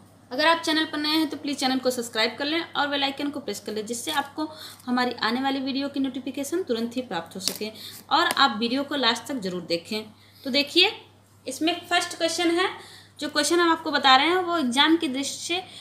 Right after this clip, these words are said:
बहुत ही इंपॉर्टेंट है, बहुत ही ज़रूरी है। तो देखिए, इसमें first question है, सामान्य मनुष्य को प्रति किलोग्राम के अनुसार कितनी मात्रा में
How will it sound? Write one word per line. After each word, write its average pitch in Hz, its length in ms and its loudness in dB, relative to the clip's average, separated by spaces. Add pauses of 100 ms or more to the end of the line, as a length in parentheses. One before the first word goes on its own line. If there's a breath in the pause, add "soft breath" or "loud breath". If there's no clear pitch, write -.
(160 loud breath)
बहुत 311 180 2
ही 339 60 6
इंपॉर्टेंट 240 640 2
है, 320 240 -2 (360 loud breath)
बहुत 254 240 2
ही 285 60 2
ज़रूरी 202 480 0
है। 196 220 -6
तो 254 160 -4
देखिए, 285 320 0
इसमें 339 320 -2
first 349 340 0
question 330 220 0
है, 359 100 2
सामान्य 294 520 6
मनुष्य 349 400 4
को 320 200 2 (460 loud breath)
प्रति 339 220 4
किलोग्राम 240 760 4
के 285 160 0
अनुसार 302 420 2 (100)
कितनी 311 380 2
मात्रा 277 400 4
में 302 180 2